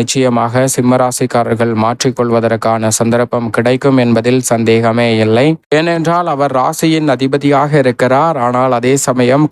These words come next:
காத்திருக்கும் மகிழ்ச்சி என்று சொல்லக்கூடிய வகையில் அவர் தனது நட்பு கிரகத்தின் வீட்டிற்குள் நுழைந்திருக்கிறார். அது விரயஸ்தானம் என்பதால் உறுதியாகவே விரய செலவுகளை பிரம்மாண்டமான படைப்புகளாகவும் மிகப்பெரிய அளவுல ஸ்டார்ட் அப் என்று சொல்லக்கூடிய பல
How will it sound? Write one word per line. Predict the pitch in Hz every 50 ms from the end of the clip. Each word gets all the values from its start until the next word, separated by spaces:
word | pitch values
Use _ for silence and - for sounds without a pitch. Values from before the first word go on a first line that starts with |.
| -
காத்திருக்கும் | 117 120 127 - 151 143 139 135 - - 139 135 123 117
மகிழ்ச்சி | 117 135 143 147 143 - 151 147 139
என்று | 135 131 139 135 -
சொல்லக்கூடிய | 135 131 131 131 127 - 135 127 127 123 120 117 117
வகையில் | 120 123 123 127 139 151 151 143 - 120 123
அவர் | 123 147 156 147 - -
தனது | 127 123 127 123 117 120 117
நட்பு | 113 113 113 - - 147 139
கிரகத்தின் | 143 135 131 131 139 127 - 139 127 123 117
வீட்டிற்குள் | 120 123 120 135 123 123 117 - 127 127 120
நுழைந்திருக்கிறார். | 117 113 117 120 120 120 117 110 113 107 - 117 113 123 135 151 151 135
அது | 117 113 117 107 107
விரயஸ்தானம் | 117 117 123 131 143 143 139 - 139 131 131 131 127 127 120
என்பதால் | 117 113 113 113 117 127 143 - - - - 160 151
உறுதியாகவே | 147 160 185 185 190 190 180 170 170 160 160 151 156 170 175 170 143
விரய | 135 135 156 175 180 170 -
செலவுகளை | 170 156 156 151 147 143 143 143 151 160 156 135
பிரம்மாண்டமான | 131 123 123 135 151 160 170 175 165 175 170 165 160 160 160 160 160 143 143
படைப்புகளாகவும் | 135 131 139 135 151 143 135 139 135 127 127 127 127 131 131 143 151 156 139 123
மிகப்பெரிய | 120 139 139 127 - 135 135 147 151 143
அளவுல | 135 135 131 123 127 127 131 139 143 135 -
ஸ்டார்ட் | - - 110 127 147 - 160
அப் | 151 - 143 135
என்று | 131 127 139 131 -
சொல்லக்கூடிய | 139 131 135 131 127 127 139 131 127 123 123 127 135 147 147 143
பல | 127 120 123 120